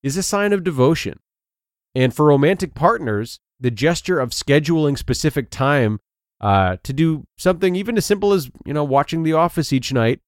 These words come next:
that can go a long way in maintaining a good bond. There will be time to shake things up and make big last-minute decisions.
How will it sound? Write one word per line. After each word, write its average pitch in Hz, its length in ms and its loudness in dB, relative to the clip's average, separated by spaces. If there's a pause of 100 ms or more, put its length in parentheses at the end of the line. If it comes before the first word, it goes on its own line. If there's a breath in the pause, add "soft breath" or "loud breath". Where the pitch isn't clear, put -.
(600)
that 156 100 -4
can 208 100 -8
go 254 160 2
a - 20 4
long 226 380 2
way 196 220 4
in 180 80 2
maintaining 165 520 2
a 131 60 0
good 120 200 0
bond. 104 480 -4 (760)
There 131 100 2
will 180 120 4
be 196 100 0
time 196 300 0
to 185 60 -2
shake 180 300 0
things 190 240 0
up 127 180 2
and 139 80 0
make 131 220 0
big 131 200 2
last-minute 127 520 0
decisions. 95 600 -6